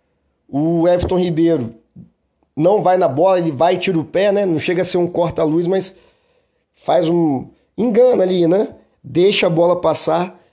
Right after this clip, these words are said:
e o Luiz Araújo finaliza bem. É, o Luiz Araújo hoje, eu critiquei bastante ele no jogo contra o Santos, mas hoje ele jogou bem. Espero que ele possa ter uma sequência de bons jogos pra se firmar,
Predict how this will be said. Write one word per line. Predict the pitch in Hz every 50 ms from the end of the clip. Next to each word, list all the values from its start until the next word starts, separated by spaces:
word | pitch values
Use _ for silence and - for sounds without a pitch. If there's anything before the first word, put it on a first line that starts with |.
| _ _ -
e | -
o | 151
Luiz | 160 160 170 185 165 160
Araújo | 180 180 180 165 156 147 165 180 185 - -
finaliza | - 170 175 180 175 175 170 160 190 180
bem. | 143 135 120 110 113 113 - _ _ _ _ _ _ _ _ _ _ _ -
É, | - 123 127 127 127 127 127 127 127 127 127 123 120 117
o |
Luiz | 127 143 170 175 170
Araújo | 196 185 185 175 175 175 180 185 165 160 165
hoje, | 156 151 143 127 117 110 113 - - _ _ _ _ _ _ _ _ _ -
eu | - 127
critiquei | - 151 156 - 196 190 - 175 165
bastante | 160 160 180 175 170 - - 160 175 175 175 - 160
ele | 156 156
no | 156 156 147
jogo | 127 120 151 151 143
contra | 139 - 160 156 156 -
o | -
Santos, | - 156 160 185 180 - - - - - - _ _ _ _ _ _ _ _ _ _ -
mas | 127 135 139 131 117
hoje | 135 156 170 156 175
ele | 175 175 180 180 175 175 170 156 135
jogou | 117 143 160 151 131 151 165
bem. | 147 139 143 151 165 190 208 - - _ _ _ _ _ _ _ _ _ _ _ -
Espero | - 113 - - - 143 151 165 160
que | - 165
ele | 165 156
possa | - - 139 156 156 - 170
ter | 170 -
uma | 165 165 170
sequência | 165 - - 165 - - 151 160 156 165
de | 147 147
bons | 147 139 135 156 175 180 156
jogos | 117 135 143 160 170 165 -
pra | - 165
se | - - 170
firmar, | - - 202 202 175 151 151 147 135 123 - -